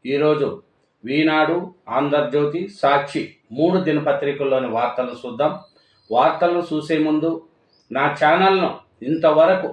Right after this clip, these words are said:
సబ్స్క్రైబ్ చేయని వాళ్ళు ఉంటే దయ ఉంచి సబ్స్క్రైబ్ చేసుకోండి.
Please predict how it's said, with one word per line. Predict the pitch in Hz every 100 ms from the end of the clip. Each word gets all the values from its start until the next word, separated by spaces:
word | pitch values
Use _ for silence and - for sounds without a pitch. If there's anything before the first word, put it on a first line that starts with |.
| -
సబ్స్క్రైబ్ | - - 135 - 190 190 -
చేయని | 170 165
వాళ్ళు | 160 151 135 - - -
ఉంటే | 127 127 165 170 - _ _ _ 92
దయ | 120 123 135
ఉంచి | 139 139 151 160 -
సబ్స్క్రైబ్ | _ - - - 147 139 -
చేసుకోండి. | 135 - 139 139